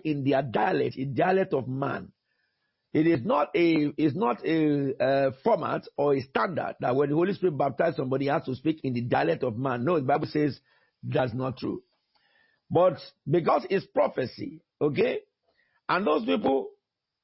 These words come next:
who came from other tribe and tongue, when they had a Jew speaking their own language, like Aramaic or Greek, deep dialect, but they are discussing with these people,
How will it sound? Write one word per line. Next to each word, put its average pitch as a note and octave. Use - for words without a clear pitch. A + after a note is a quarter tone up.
who C#4+
came B3
from F#3
other A3+
tribe F#3+
and D#3
tongue, C#3+
when F3
they F#3
had E3
a F3+
Jew D3+
speaking C4
their F3
own A#3
language, F#3
like F3
Aramaic G3+
or D#3
Greek, D3+
deep B3+
dialect, G#3+
but G#3+
they F#3+
are F3+
discussing B3
with F3+
these A3
people, C3+